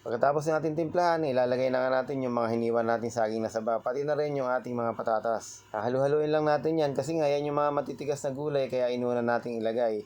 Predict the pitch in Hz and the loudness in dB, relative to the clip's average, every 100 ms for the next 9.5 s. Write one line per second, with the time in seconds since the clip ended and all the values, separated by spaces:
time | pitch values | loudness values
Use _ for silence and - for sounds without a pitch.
0 | - - - 123 120 135 127 117 117 120 | -10 -10 -6 -4 -4 0 0 2 0 0
1 | 117 117 117 113 110 113 107 120 107 - | 2 2 2 2 -2 -4 -4 -4 -4 -8
2 | - - - 123 160 170 170 170 165 160 | -20 -16 -10 -6 0 2 2 -2 -4 0
3 | 151 143 135 135 135 135 131 135 - 131 | 0 2 2 2 2 2 2 -2 -4 -6
4 | - 127 120 123 131 127 120 117 - - | -4 0 2 0 0 -4 -4 -6 -10 -10
5 | 127 139 135 123 113 131 123 123 123 123 | -4 -2 -2 -4 -4 -2 2 0 0 -2
6 | 123 113 117 117 117 98 98 120 123 127 | 0 0 0 0 0 -2 0 0 2 2
7 | 123 120 131 147 147 143 156 143 127 139 | 2 4 2 2 0 0 2 2 0 -2
8 | 120 139 117 120 117 120 120 117 113 117 | 2 0 2 0 2 2 2 2 2 2
9 | 110 104 101 107 | 2 2 2 -2